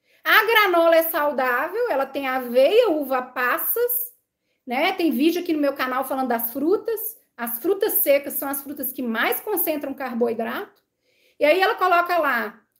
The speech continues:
é, uma banana picada, que é um pão. Então, aí que entra a somatória. Então, se eu tomei iogurte, eu vou comer um ovo mexido, porque o iogurte foi meu carboidrato.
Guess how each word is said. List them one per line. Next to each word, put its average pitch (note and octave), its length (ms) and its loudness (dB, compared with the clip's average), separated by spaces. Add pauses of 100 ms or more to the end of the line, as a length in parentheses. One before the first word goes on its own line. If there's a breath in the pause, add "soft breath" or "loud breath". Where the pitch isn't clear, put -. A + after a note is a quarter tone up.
(140)
é, B3+ 720 2
uma E4+ 160 0
banana E4+ 380 4
picada, E4 440 -2
que F#4+ 120 -4
é G#4 40 -2
um B4+ 120 -6
pão. D4+ 480 -4 (840)
Então, E4+ 640 0
aí C#4 540 0
que E4+ 320 -2
entra F#4+ 300 0
a D4 40 -2
somatória. D4 1120 -2 (200)
Então, E4+ 160 -2
se F4+ 120 0
eu C5+ 140 6
tomei F4 360 4
iogurte, B3+ 1000 0 (760)
eu C#5+ 180 6
vou G#4+ 140 -2
comer A4 200 -2
um B4 260 2
ovo A4 120 -2
mexido, G#4+ 540 2
porque B4+ 340 0
o F#4+ 100 2
iogurte D#4+ 520 2
foi C#5+ 160 -4
meu D5 140 0
carboidrato. G4 840 -4